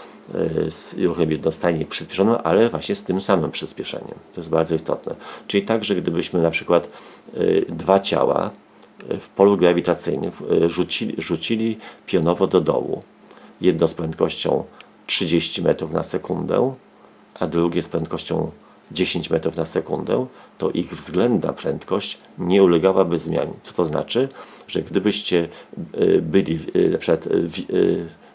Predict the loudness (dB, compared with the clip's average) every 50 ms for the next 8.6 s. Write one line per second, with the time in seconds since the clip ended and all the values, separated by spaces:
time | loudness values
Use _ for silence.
0 | _ _ -20 -18 -12 -8 -4 4 6 8 8 8 8 4 4 2 0 -2 -4 -6
1 | -4 -2 0 0 0 0 -2 -2 0 2 2 2 2 2 0 -6 -6 -4 -4 -2
2 | 0 2 2 2 2 0 -8 -14 -18 -10 -4 -2 -2 0 0 -2 -2 -2 2 6
3 | 8 6 6 6 2 2 6 6 8 8 6 4 4 2 0 2 2 0 0 -2
4 | -2 -4 0 0 2 2 4 4 4 4 4 2 0 0 0 0 2 4 4 4
5 | 4 4 4 2 2 0 -4 -12 -20 -20 -20 -20 -14 -8 -4 -4 0 4 6 6
6 | 6 6 4 0 0 0 2 2 2 4 2 2 0 -2 -2 2 2 4 4 4
7 | 2 2 2 2 2 2 0 -2 -10 -14 -8 -6 -4 -4 -4 -4 -4 -2 0 0
8 | 0 -2 -4 -4 -2 0 0 0 0 -2 -4